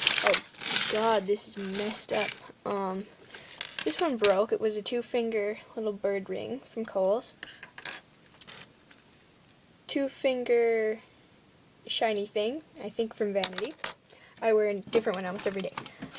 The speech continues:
All right, um, Nerdy Rabbit from Kohl's.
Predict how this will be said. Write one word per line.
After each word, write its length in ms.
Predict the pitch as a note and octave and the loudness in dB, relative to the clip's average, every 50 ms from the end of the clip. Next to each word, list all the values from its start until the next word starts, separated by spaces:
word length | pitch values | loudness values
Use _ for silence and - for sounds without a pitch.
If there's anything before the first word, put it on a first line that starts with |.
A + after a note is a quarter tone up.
| - - | -8 -6
All 60 | - | -6
right, 240 | F3+ F#3 G#3 G#3+ - - | -2 -2 -2 -4 -4 -10
um, 440 | - G3 F#3+ F#3 F#3+ F#3 F#3+ G#3 A3 - - - - - - - - - - - - - - - - - - - - - - - - - - - | -8 -8 -6 -6 -6 -6 -8 -10 -12 -14 -20 -20 -20 -20 -20 -20 -20 -20 -20 -20 -20 -20 -20 -20 -20 -20 -20 -20 -20 -20 -20 -20 -20 -20 -14 -6
Nerdy 300 | - G#3 F#3+ F#3 F#3 F#3 | -6 -4 -4 -4 -6 -8
Rabbit 480 | F#3+ G3 F#3 F#3 - B3 D#4 D#4 - - - - - - - - | -6 -6 -6 0 2 2 2 2 -2 -12 -14 -14 -20 -20 -20 -20
from 240 | - - - - - | -12 -8 -6 -6 -6
Kohl's. 800 | - G#3 G3+ - - - - - G#3+ - A#3+ D4 - - - | -4 -4 -4 -4 -2 -4 0 2 4 4 4 4 2 -2 -6